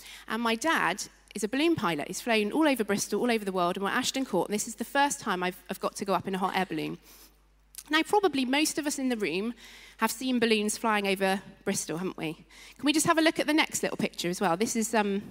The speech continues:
probably slightly indulgent. Look, oh, don't I look cute? I'm only six, isn't that nice? Thanks.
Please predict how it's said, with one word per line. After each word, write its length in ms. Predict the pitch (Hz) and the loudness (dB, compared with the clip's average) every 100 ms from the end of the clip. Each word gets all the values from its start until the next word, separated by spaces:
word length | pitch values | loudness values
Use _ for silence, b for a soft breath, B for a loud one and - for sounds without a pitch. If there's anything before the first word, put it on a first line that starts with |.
| - - - b b b b b b b _ _ _ _ _ _ _ _ _ _ _ _ _ - | -16 -20 -20 b b b b b b b _ _ _ _ _ _ _ _ _ _ _ _ _ -12
probably 320 | 220 190 - - | -6 -4 -6 -8
slightly 300 | - 226 180 | 0 2 2
indulgent. 260 | 185 185 294 | 2 0 2
Look, 180 | 302 - - | 0 -2 0
oh, 140 | 508 | 0
don't 120 | 508 466 | 2 2
I 120 | 523 | 0
look 200 | 480 - | -2 0
cute? 340 | 466 254 175 - - - - - | 2 4 2 0 -12 -20 -20 -4
I'm 60 | 427 | -2
only 220 | 480 466 | 0 -2
six, 480 | - 196 175 269 - | 0 0 2 0 -4
isn't 100 | 554 | -8
that 260 | 523 508 | -2 2
nice? 240 | 262 190 - | 2 2 -2
Thanks. 480 | - - 170 - | -8 -8 -8 -8